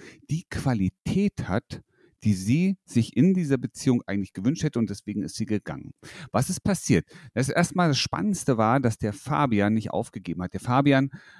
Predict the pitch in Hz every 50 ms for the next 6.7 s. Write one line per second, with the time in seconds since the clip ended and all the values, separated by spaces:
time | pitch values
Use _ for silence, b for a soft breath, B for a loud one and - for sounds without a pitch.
0 | B B 120 127 - - - _ _ _ - 123 120 - - 185 180 165 110 127
1 | 123 - 131 120 110 - - 117 117 - 127 120 127 113 - - 95 104 117 123
2 | 104 92 87 85 85 - - - 117 110 98 90 101 104 - - 120 123 110 104
3 | 117 139 143 - - 120 98 98 120 143 151 117 95 92 101 120 - - _ b
4 | b b b b b - 113 110 107 - 110 117 - 127 117 117 117 113 120 131
5 | 123 - 135 120 113 110 - - 117 110 107 107 107 104 - - 110 110 117 -
6 | 117 113 - 117 104 95 - - 113 107 - _ -